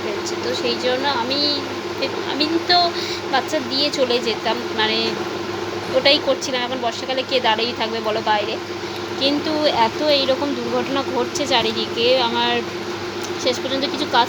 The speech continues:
পড়েছিল, পুজো দেওয়া ছিল, সেগুলো দিতে পারিনি। তো তবুও আমি, আহ, বলি না, যাব না বাড়িতে, আহ, তো থাকবো এখানে। পুরো থেকে টেকে এই সবে মানে বাচ্চাকে নিয়ে ফিরলাম। মানে এখন এতটাই দুর্ঘটনা ঘটছে, তো সব বন্ধুদেরকে বলছি, মানে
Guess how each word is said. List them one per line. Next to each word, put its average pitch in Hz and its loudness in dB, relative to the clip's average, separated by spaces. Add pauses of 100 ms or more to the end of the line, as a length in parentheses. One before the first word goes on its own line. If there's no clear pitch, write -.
পড়েছিল, 190 -2 (180)
পুজো 254 0
দেওয়া 240 2 (100)
ছিল, 247 -4 (100)
সেগুলো 247 0
দিতে 226 -4
পারিনি। 233 -2 (680)
তো 269 6 (320)
তবুও 269 0
আমি, 285 2
আহ, 240 0
বলি 233 -2
না, 233 0
যাব 220 0
না 240 0
বাড়িতে, 226 0
আহ, 233 -4 (140)
তো 240 0 (300)
থাকবো 240 0
এখানে। 254 0
পুরো 247 0 (120)
থেকে 240 0
টেকে 262 0 (160)
এই 240 0 (100)
সবে 220 -2 (100)
মানে 220 -2
বাচ্চাকে 214 -2
নিয়ে 233 -2
ফিরলাম। 214 -4
মানে 220 -2
এখন 208 -2 (160)
এতটাই 277 2
দুর্ঘটনা 240 -2 (100)
ঘটছে, 247 0 (540)
তো 269 0
সব 254 2
বন্ধুদেরকে 294 2
বলছি, 240 0 (260)
মানে 220 0